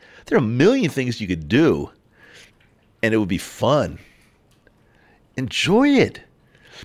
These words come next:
But see, the minute you start to think that, "Oh my God, I, I took too much," I'm gonna be anxious. I'm gonna go on a bad trip. I'm gonna have all these, uh, these weird, uh, feelings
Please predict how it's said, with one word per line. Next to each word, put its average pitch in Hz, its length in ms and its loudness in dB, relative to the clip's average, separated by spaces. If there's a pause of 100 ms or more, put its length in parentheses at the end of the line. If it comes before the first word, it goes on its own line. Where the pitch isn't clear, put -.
But 156 200 2
see, 202 320 -4
the 135 160 -2
minute 180 400 -2
you 214 80 -6
start 185 320 -2
to 160 60 -4
think 160 280 -8
that, - 180 -8
"Oh 139 140 -2
my 131 140 -8
God, 110 400 -8
I, 139 340 -2 (320)
I - 80 -2
took - 200 -2
too 165 140 2
much," 117 380 -2 (880)
I'm 131 100 0
gonna 147 100 4
be 131 160 2
anxious. - 500 -2 (540)
I'm 123 120 0
gonna 143 100 4
go 131 140 2
on 131 80 0
a 117 60 2
bad 120 240 2
trip. - 320 -8 (800)
I'm 131 180 2
gonna 131 160 4
have 127 200 2
all 123 120 2
these, 113 340 -2
uh, 98 200 0
these 98 260 -6
weird, 107 400 0
uh, 98 300 0 (100)
feelings 87 760 -2